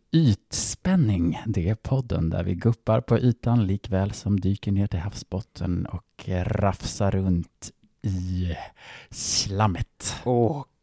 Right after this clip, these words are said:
Speaker 2: gud, vad härligt, eller?
Speaker 1: Ja, jag sitter här med Alexa Lundberg. Hur är läget?
Speaker 2: Ja, men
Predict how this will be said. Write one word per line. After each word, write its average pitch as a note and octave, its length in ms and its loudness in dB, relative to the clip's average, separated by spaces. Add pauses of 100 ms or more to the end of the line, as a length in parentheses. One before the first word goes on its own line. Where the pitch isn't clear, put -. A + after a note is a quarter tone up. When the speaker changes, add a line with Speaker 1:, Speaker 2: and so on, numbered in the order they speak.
(100)
Speaker 2:
gud, B2 320 4
vad G#2+ 120 2
härligt, A2+ 400 0
eller? F4 420 0
Speaker 1:
Ja, A#2 1200 6
jag B2 120 2
sitter D#3 320 0
här C3+ 280 6
med A#2 420 4
Alexa G#2+ 720 0
Lundberg. G2+ 920 2
Hur F#2+ 520 2 (360)
är A#2 100 -6
läget? A2 480 -6
Speaker 2:
Ja, F3+ 180 2
men A3 220 -2